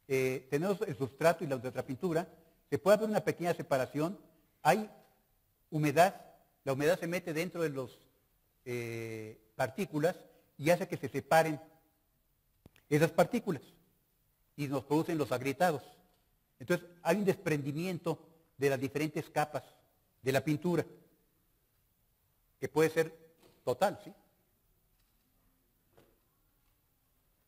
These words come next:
Entonces, con el tiempo se va hinchando y separando las, las capas de la pintura. Este, si tienen ustedes una pintura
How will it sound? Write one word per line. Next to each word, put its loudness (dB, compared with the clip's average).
Entonces, 0
con 6
el -4
tiempo -4
se 0
va 0
hinchando 0
y -2
separando -2
las, -4
las -12
capas 2
de 2
la -4
pintura. -4
Este, 2
si -8
tienen -2
ustedes -4
una -2
pintura -4